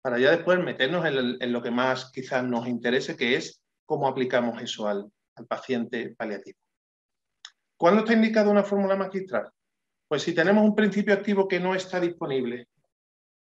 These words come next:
como especialidad farmacéutica, si necesitamos ajustar una dosis, una forma farmacéutica o una vía de administración a un paciente determinado y resulta que no tenemos un fármaco en esa dosis, en esa forma o en esa vía,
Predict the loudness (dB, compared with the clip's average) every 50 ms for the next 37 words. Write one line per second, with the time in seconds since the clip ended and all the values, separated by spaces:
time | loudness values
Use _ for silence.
0 | _ _ _ -4 -2 0 0 0 -2 -6 -10 -8 -6 -2 -2 0 -2 -2 -4 -6
1 | -6 -8 -6 -6 -6 -8 -6 -8 -10 -12 -14 -18 -20 _ _ _ _ _ _ _
2 | _ _ _ _ _ _ _ _ _ _ _ _ _ _ _ _ _ -12 -6 -2
3 | 0 2 2 2 0 -2 -6 -2 2 4 6 6 6 6 6 4 0 0 0 -4
4 | -4 -4 -2 0 0 2 2 2 0 2 2 2 0 0 -2 -6 -10 -16 -18 -20
5 | _ _ _ _ _ _ _ _ _ _ -4 -2 0 0 0 -2 -2 -2 0 -2
6 | -2 -2 -4 -4 -4 -4 -6 -6 -6 -6 -6 -8 -12 -12 -12 -16 -16 _ _ _
7 | _ _ _ _ _ _ _ _ -2 0 0 2 2 0 0 2 2 4 4 4
8 | 2 0 -2 -4 -6 -8 -10 -12 -12 -8 -6 -4 -2 -2 -2 -2 -2 -2 -4 -4
9 | -2 -2 -4 -4 -4 -4 -6 -8 -6 -6 -6 -6 -4 -4 -2 -2 -2 -4 -4 -6
10 | -6 -8 -8 -8 -6 -6 -6 -6 -6 -8 -8 -4 -4 -4 -4 -4 -4 -6 -6 -6
11 | -6 -6 -8 -8 -8 -10 -10 -8 -6 -6 -4 -2 -2 -4 -4 -4 -6 -6 -4 -4
12 | -4 -4 -4 -4 -6 -6 -4 -2 -2 -2 -2 -4 -6 -8 -10 -8 -6 -6 -6 -6
13 | -6 -10 -10 -6 -4 -4 -4 -2 -2 -2 -2 -2 -2 -4 -4 -4 -6 -4 -2 0
14 | 0 0 -2 -4 -8